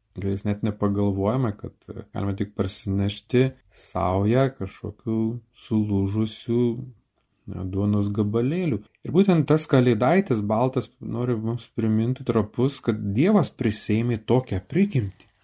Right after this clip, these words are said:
žmogaus prigimtį, jis tapo kūdikiu, sužeidžiamu, reikalingu globos, reikalingu sa-, būti globojamu ir saugojamu. Ir, pažiūrėk, Marija su Juozapu bėga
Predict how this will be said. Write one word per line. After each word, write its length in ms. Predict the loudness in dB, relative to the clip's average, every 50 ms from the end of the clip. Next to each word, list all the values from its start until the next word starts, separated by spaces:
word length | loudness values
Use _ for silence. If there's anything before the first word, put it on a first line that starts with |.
| _ _ _ _ -10
žmogaus 720 | -6 -2 0 2 2 2 2 4 4 4 4 4 0 -2 -4
prigimtį, 480 | -4 -2 -2 0 -2 -2 -4 -6 -14
jis 140 | -20 -20 -14 -6
tapo 360 | -2 -2 -2 -2 -4 -8 -8 _ _ _ -6
kūdikiu, 640 | -2 2 2 2 4 4 2 0 0 -8 -10 -10 -10 _ _ _ _ _ _ _ _ _ -12
sužeidžiamu, 1000 | -2 2 2 2 2 4 4 4 4 4 4 2 2 0 0 0 0 -2 -4 -10 _ _ _ _ _ -4
reikalingu 880 | -4 -2 0 2 2 4 6 6 6 4 4 2 0 -2 2 2 2 2
globos, 760 | 2 0 2 2 2 0 0 -2 -4 -4 -4 -4 -6 -6 -4
reikalingu 640 | -2 -2 -2 0 2 0 2 2 2 2 2 0 -2
sa-, 260 | -4 -8 -12 -12 -12 -12 -12 _ _ _ -12 -8
būti 240 | -8 -8 -6 -6 -2
globojamu 760 | 0 2 2 2 2 0 0 2 2 2 2 2 0 -2
ir 60 | -4 -6
saugojamu. 1000 | -8 -8 -8 -8 -6 -2 2 2 2 2 4 4 4 4 4 4 2 -2 -4 -6 _ _ _ _ _ _ _ _ _ _ -14
Ir, 180 | -10 -8 -8
pažiūrėk, 280 | -8 -8 -4 -2 0 2 2
Marija 320 | 2 4 4 4 4 2
su 180 | 2 0 -2 0
Juozapu 540 | 4 6 4 4 6 4 0 0 0 -4 -6
bėga 540 | -2 0 2 4 4 4 4 0 -2 -4